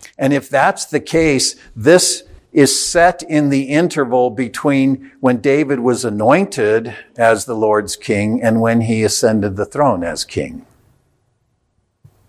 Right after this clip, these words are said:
And that's important. Remember, Samuel anointed him prior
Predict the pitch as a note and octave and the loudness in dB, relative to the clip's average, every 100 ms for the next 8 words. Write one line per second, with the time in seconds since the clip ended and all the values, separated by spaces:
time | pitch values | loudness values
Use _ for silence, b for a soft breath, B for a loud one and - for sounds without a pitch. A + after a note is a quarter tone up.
0 | _ A#2 A#2 A2+ B2+ G2 - A#2+ F#2+ D2+ | _ -2 0 0 -2 -6 2 2 2 -4
1 | D2 - _ _ _ _ _ _ _ _ | -16 -20 _ _ _ _ _ _ _ _
2 | _ _ _ _ b b b A#2+ D3 F3+ | _ _ _ _ b b b 0 0 2
3 | C3+ A#2 - D3+ G3 E3 C#3 B2+ A#2+ C#3 | 0 -2 0 0 0 0 0 0 2 2
4 | F3+ E3 G#2+ G2+ G2+ F#2+ G2 A2 A2 - | 0 -2 -2 -2 -2 0 0 0 -4 -12
5 | _ _ _ _ _ _ _ _ _ - | _ _ _ _ _ _ _ _ _ -4
6 | C#3+ D#3+ E3+ A2+ G#2 G#2+ A2 | 0 2 2 0 0 -2 -4